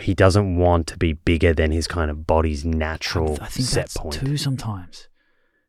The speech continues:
Speaker 2: Like, sometimes I'm thinking the pursuit of just that extra gram of muscle and being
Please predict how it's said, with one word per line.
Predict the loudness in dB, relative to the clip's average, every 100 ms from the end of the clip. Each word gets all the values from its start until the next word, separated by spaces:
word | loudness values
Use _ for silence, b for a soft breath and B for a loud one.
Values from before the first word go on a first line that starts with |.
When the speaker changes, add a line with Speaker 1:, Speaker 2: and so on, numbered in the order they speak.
| _ _
Speaker 2:
Like, | -10 0
sometimes | 2 4 4 4
I'm | 2
thinking | 2 0 0 -2
the |
pursuit | -2 -4 -2 0 2 2
of | 0 -4
just | -8 -4
that | -2
extra | -2 -2 -2
gram | -2 -2 2 4 2
of | 2
muscle | 4 4 4 0 -2
and | -2 -6 B B B B
being | -10 -8